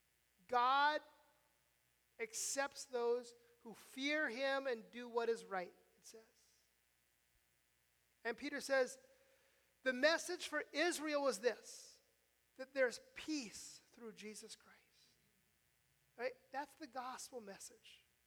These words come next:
Through Jesus Christ and his death on the cross, we can find peace with God. We can be forgiven of our sins.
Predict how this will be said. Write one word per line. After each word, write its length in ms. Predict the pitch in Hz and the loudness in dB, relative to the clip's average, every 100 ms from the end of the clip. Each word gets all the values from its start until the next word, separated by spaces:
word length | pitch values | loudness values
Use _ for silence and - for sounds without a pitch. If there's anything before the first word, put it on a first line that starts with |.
| _ _ _ _ _ - | _ _ _ _ _ -4
Through 160 | 311 233 | -4 -2
Jesus 460 | 220 320 311 339 - | 2 2 2 -2 -6
Christ 720 | - 262 262 277 - - - _ _ - - | -2 2 2 2 -8 -18 -18 _ _ -16 -6
and 100 | 247 | -4
his 300 | 214 302 233 - | 0 -2 -4 0
death 260 | 269 294 320 | 2 2 2
on 140 | 302 | 0
the 80 | 294 | -2
cross, 720 | - 226 185 - - - - _ _ _ _ _ | -2 0 0 -4 -16 -20 -20 _ _ _ _ _
we 160 | 240 285 | -4 -2
can 180 | 285 277 | -2 -6
find 340 | - 254 226 208 - 277 | -2 0 0 -4 -14 -10
peace 300 | 277 - - | -8 -8 -12
with 120 | 240 - | -16 -14
God. 100 | 196 - - _ _ _ _ _ - | -14 -16 -20 _ _ _ _ _ -6
We 140 | 285 | -4
can 200 | - 285 | -2 -6
be 160 | 247 262 | -10 -10
forgiven 680 | - 233 175 247 294 311 302 | -8 -10 -4 0 2 4 4
of 120 | 285 | 6
our 140 | 277 | 4
sins. 380 | - - 214 | 2 0 -2